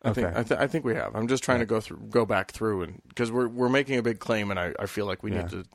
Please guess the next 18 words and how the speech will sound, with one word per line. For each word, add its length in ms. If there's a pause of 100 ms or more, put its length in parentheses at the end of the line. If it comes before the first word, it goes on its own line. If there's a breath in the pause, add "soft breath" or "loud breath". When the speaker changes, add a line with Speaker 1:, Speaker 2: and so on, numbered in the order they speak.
Speaker 1:
make 200
sure 160
that 120
it's 200
supported. 500 (500)
Speaker 2:
Huh. 160 (680 loud breath)
Speaker 1:
But 100
I 60
feel 180
like 140
it 80
is. 220 (100)
Speaker 2:
Yeah. 200 (1400)
Speaker 1:
But 120
yeah, 180
I 60
mean, 240
I, 180